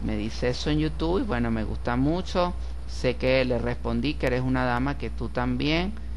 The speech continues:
Le estoy respondiendo aquí. Bendiciones al ser una mujer de luz. Tus manos y corazón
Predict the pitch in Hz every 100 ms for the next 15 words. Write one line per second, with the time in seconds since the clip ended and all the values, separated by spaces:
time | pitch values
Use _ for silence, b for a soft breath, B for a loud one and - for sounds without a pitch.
0 | B B B B - 110 - 113 110 123
1 | 127 120 117 113 120 - 147 180 165 127
2 | 110 - 139 156 151 117 - 120 123 131
3 | 127 120 113 120 135 156 202 - 143 123
4 | 139 180 185 180 165 151 127 123 165 170